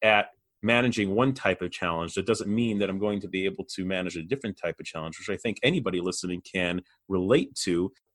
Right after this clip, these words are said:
Just because I'm skilled in this doesn't mean that I'm gonna be successful in this. And so we constantly have to adapt.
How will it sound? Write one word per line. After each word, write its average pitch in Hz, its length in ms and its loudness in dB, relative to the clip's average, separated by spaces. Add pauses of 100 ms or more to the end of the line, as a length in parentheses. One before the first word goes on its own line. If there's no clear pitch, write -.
Just 143 200 8
because 120 840 8
I'm 104 300 6
skilled 113 400 4
in 95 180 2
this 104 500 6
doesn't 107 320 4
mean 113 240 4
that 101 120 4
I'm 95 120 0
gonna 95 140 0
be 95 100 -2
successful 92 680 -2
in 87 180 -6
this. - 400 -4 (280)
And 98 140 -2
so 104 100 0
we 101 120 2
constantly 113 600 2
have 104 340 -2
to 95 140 2
adapt. 90 520 4